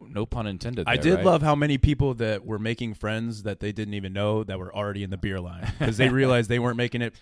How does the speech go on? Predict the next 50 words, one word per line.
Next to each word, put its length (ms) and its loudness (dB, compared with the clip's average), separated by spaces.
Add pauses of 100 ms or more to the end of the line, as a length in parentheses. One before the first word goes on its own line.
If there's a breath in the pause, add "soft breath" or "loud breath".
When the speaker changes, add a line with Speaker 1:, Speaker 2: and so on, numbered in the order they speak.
(320)
Speaker 2:
in 120 2
that 160 4
beer 140 4
line 200 0
by 100 4
second 320 -2
half. 200 2
So 0 -
it's 80 -4 (320)
Speaker 1:
Exactly. 40 -4
Speaker 2:
just, 160 -4
"Hey, 220 0
you, 340 0 (400 soft breath)
I'll 160 -2
give 140 -2
you 80 -4
five 280 2
bucks 360 -4 (340 soft breath)
if 100 -14
you, 180 -8 (120)
on 180 2
top 240 2
of 60 -2
my 160 0
beer, 260 -4
if 200 -16
you 80 -16
just 180 -12
grab 220 -10
me 80 -10
one 160 -8
while 160 -6
you're 100 -8
there." 180 -16
Speaker 1:
There 200 2
you 120 2
go. 180 4
Load 240 4
up 120 0
for 100 -10
that 160 0
second 320 -2
half, 300 0
and 80 0
what 140 6
a 20 0
second 320 0
half 260 0
it 60 0
was, 600 4